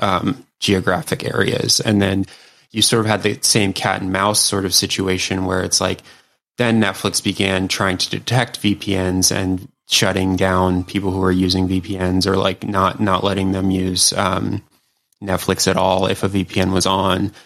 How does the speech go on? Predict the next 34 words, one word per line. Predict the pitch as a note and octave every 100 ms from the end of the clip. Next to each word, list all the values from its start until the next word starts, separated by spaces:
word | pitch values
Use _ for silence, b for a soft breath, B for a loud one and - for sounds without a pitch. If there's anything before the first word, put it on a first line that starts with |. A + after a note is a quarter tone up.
| B B
And | G2+
then | G2
you | G2 G2
had | F#2+ F#2
V | G#2
P | - A2
N | A#2
makers | G2 F#2+ - G2 F#2+ - - - B2+ - _ _ _
promising | G2+ G2 F#2 - G2 F#2+
that | F#2
they | G2
had, | F#2+ F#2+ F2
like, | F#2+ - - b b b b _ _
Netflix | G2+ G2 G2+ - A2 F#2+ - G2
resistant | G2 F#2 F#2 - F#2+ F2+ -
V | G2+ F#2
P | - G2
N | F#2 F#2
services. | - F#2 F2 - F#2 F2+ F#2+
So | - G2 G2 F#2+ _ _ _ _ _ _ _ -
it's | -
not | C#3+ C#3+
like, | B2+ G#2+ G#2 - b b -
uh, | G2+ F#2+ F#2+ - -
Netflix | G#2 G2+ - G#2 F#2+ -
was | G2 F#2+ - - _ -
invented | G2+ F#2+ F#2 F2+ G2 F#2+
and | G2 G#2 F#2+ F#2+
Spotify | - - G2 F#2+ - F#2+
was | F#2+ F#2+
invented | F#2+ F#2+ F#2 F#2 F#2+
and | G2+ F#2+ F#2+
magically, | F#2+ F#2 F#2 G2 - F#2+ F#2+
like, | F#2+ F#2+ F#2+ -